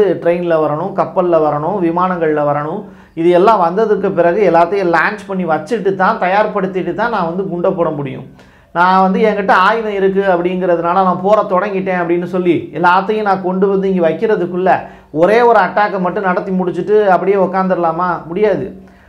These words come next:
அப்போ எதிர்த்தாப்புல இருக்கிறவன் என்னைய தாக்கி கொன்றுவான். அப்போ எல்லாத்தையும் இங்க செட் பண்ணிட்டு தான் நான் அட்டாக்கே தொடங்க முடியும்.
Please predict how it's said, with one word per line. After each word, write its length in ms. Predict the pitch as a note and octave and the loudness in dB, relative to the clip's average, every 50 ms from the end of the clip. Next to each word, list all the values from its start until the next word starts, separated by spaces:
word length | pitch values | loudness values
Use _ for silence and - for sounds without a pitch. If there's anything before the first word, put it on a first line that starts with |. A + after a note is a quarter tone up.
| - _ _ _ | -20 _ _ _
அப்போ 240 | - E3 - G#3 F#3+ | -6 -4 0 4 4
எதிர்த்தாப்புல 440 | F#3+ G#3 A#3 - C#4 B3+ B3+ G#3+ A3 | 6 6 6 4 4 2 2 2 0
இருக்கிறவன் 400 | G#3+ G3+ F#3+ F#3+ G3 G3 G3+ G3+ | -2 -2 0 0 -2 -2 0 0
என்னைய 280 | F#3 F3+ F#3+ G3 F#3 | -2 -2 -2 -2 0
தாக்கி 300 | F#3+ F#3+ G3+ G3 G3 F#3 | 0 0 0 0 -2 -6
கொன்றுவான். 560 | F#3 F#3+ F#3 F#3 F#3+ G3 F#3+ F3 D3+ B2 - - | -6 -4 -4 -2 0 0 0 0 0 -2 -4 -8
அப்போ 220 | - - - G3 | -10 -6 -4 -4
எல்லாத்தையும் 580 | E3+ D#3+ E3 F3 G#3+ A#3 A#3 A#3+ A#3+ C#4 C4+ B3+ | -2 0 0 2 2 2 2 2 0 -2 -6 -4
இங்க 100 | A3+ G3+ | -4 -6
செட் 380 | F#3+ F#3+ G3 A3 A3+ G#3+ - - | -6 -2 -2 -2 -2 -2 -2 -2
பண்ணிட்டு 340 | D4 C#4+ C#4 C4 - - A3 | -2 0 0 -2 -4 -4 -4
தான் 240 | B3+ C#4+ D4+ D4 | -2 -2 -2 -2
நான் 340 | B3+ A#3+ A3 G#3 F#3+ F3 E3+ | -2 0 0 2 0 0 0
அட்டாக்கே 380 | - - A3 A#3 F#3+ A3+ A3+ F#3+ | 2 0 0 2 2 0 0 0
தொடங்க 260 | G3 F#3 F#3+ G3 F#3+ | 0 -2 -2 0 -2
முடியும். 440 | F#3 D#3 D3 C#3+ C#3 - - - | -2 -4 -4 -6 -8 -8 -12 -14